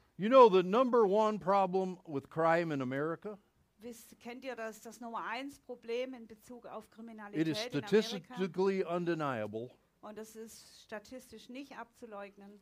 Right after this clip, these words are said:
Speaker 1: When the father is missing from the home,
Speaker 2: Wenn der Vater fehlt im Zuhause,
Speaker 1: the kids wind up in prison.
Speaker 2: dann, dann kommen die Kinder, die landen im Gefängnis.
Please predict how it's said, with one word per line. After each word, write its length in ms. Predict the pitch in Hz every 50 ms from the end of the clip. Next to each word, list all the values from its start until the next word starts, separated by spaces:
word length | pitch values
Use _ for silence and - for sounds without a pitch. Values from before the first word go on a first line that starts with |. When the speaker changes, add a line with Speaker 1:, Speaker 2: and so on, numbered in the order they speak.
| _ _ -
Speaker 1:
When 220 | 139 160 156 143
the 80 | 143 123
father 520 | - - 196 220 247 247 254 233 233 214 185
is 200 | 160 143 117 117
missing 540 | 131 165 202 220 214 - 220 214 208 190 165 - _
from 220 | - 160 151 143 131
the 80 | 131
home, 540 | 127 120 127 139 135 113 101 98 101 120 135 135 _ _ _ _ _ _ _ _ _
Speaker 2:
Wenn 160 | - 214 214
der 140 | 202 208 202
Vater 420 | 190 - 254 226 226 247 240 262 240
fehlt 380 | - - 233 208 208 202 196
im 160 | 170 202 196
Zuhause, 640 | 190 _ 214 208 202 196 185 185 190 190 - 196 196 - _ _ _ _ _ _ -
Speaker 1:
the 80 | 131
kids 320 | - - 214 196 143 117 113
wind 300 | 120 147 143 139 131 127
up 160 | 131 113 -
in 120 | 107 95
prison. 420 | - - 131 135 110 - - - _ _ _ _ _ _ _ _ _
Speaker 2:
dann, 340 | 214 202 202 196 202 202 190
dann 260 | 196 196 202 202 208 196
kommen 320 | 202 214 196 202 208 202
die 100 | 196 190
Kinder, 360 | - - 214 202 208 208 202
die 120 | 202 202 190
landen 280 | 185 175 196 202 220
im 140 | 208 196 196
Gefängnis. 520 | 202 196 196 208 180 185 180 180 185 190